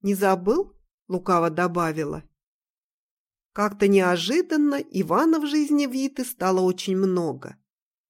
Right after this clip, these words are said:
Он практически заполнил собой её жизнь. Большой босс, репетитор, спонсор, а вот теперь ещё и её парень.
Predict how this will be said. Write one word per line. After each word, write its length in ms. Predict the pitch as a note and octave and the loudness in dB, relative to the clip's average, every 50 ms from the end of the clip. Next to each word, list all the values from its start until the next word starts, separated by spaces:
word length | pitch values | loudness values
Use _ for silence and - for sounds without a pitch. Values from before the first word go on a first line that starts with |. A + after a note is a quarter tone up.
| _ _ | _ _
Он 160 | D#4+ E4+ E4 | -2 -2 0
практически 720 | E4 - E4 E4 - - D#4+ D#4+ - D#4+ D#4 - - D#4 | 2 2 2 2 2 2 0 2 2 0 -2 0 -4 -4
заполнил 760 | D4 D#4+ D#4 D#4 D#4 - - C#4 B3+ A3 F#3+ E3+ D#3+ D#3 D#3+ | 0 2 2 0 0 0 4 6 8 8 8 6 2 0 -2
собой 480 | - - - D#3+ D#3+ D#3 D#3+ E3 E3 | -4 -4 -4 -4 -2 0 2 2 2
её 340 | D#3+ D#3+ E3 D#3+ D#3+ E3 D#3+ | 2 0 -4 -6 -6 -4 -4
жизнь. 520 | D#3+ F3 F3+ E3+ D3+ C#3 C#3 - - C#3+ _ _ _ _ _ _ _ _ _ _ _ _ _ _ _ _ _ | -4 -4 -6 -6 -6 -6 -10 -16 -20 -20 _ _ _ _ _ _ _ _ _ _ _ _ _ _ _ _ _
Большой 500 | - F3+ F3+ E3+ - - - F#3 F3+ E3 | -2 -2 -2 0 -2 0 0 0 0 0
босс, 600 | D3+ D3+ D#3 F3+ A#3+ C#4 C#4+ C#4+ C#4 C#4 - - | -2 -2 0 0 2 2 2 0 -2 -4 -6 -4
репетитор, 920 | G3 G3+ G3+ G#3 G3 G3 G3+ G3+ - F#3 G#3+ C4+ D4+ - - B3 A#3+ - _ _ _ _ | -2 -2 -2 0 -2 -2 -4 -6 -6 -4 -4 -4 -4 -6 -10 -14 -14 -14 _ _ _ _
спонсор, 840 | _ - - - _ F#3+ A3 C4+ E4+ E4+ D4+ D4+ D4+ - B3 B3 - _ _ _ _ _ _ _ _ | _ -14 -14 -10 _ 0 2 4 4 4 2 0 -2 -8 -10 -12 -12 _ _ _ _ _ _ _ _
а 140 | - F#3+ F#3 | -4 -2 0
вот 200 | F#3+ F#3 F#3+ - | 0 -2 -2 -4
теперь 480 | G3+ G3 G3+ - C#4 E4 F4+ - - _ _ _ | -6 -6 -4 -2 0 0 0 0 -4 _ _ _
ещё 400 | F#3 F3 G3+ G3+ G3+ G3+ G#3 A#3 | -6 -4 -4 -2 -2 -4 -2 0
и 180 | A3+ A3 G#3+ G#3 | 0 2 2 0
её 200 | G3 G3 A3 A3 | 0 2 0 0
парень. 640 | G#3+ - - F#3+ F3 D#3 C#3+ C3 - - - - | 0 -2 -4 -4 -2 -2 -4 -4 -8 -12 -16 -20